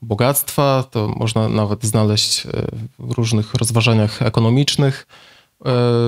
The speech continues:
starożytnych pisarzy. E, takie przekonanie właśnie, że jedynym,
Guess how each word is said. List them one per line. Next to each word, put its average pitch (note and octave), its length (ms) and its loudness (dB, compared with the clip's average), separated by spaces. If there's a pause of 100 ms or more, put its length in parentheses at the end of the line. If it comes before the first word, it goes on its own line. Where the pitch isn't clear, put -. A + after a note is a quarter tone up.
(1000)
starożytnych B2 1000 0 (420)
pisarzy. A#2+ 580 2 (1040)
E, G#2+ 600 2
takie G#2 200 -2
przekonanie A2+ 520 2
właśnie, G#2+ 340 0
że G#2 160 2
jedynym, G#2 500 2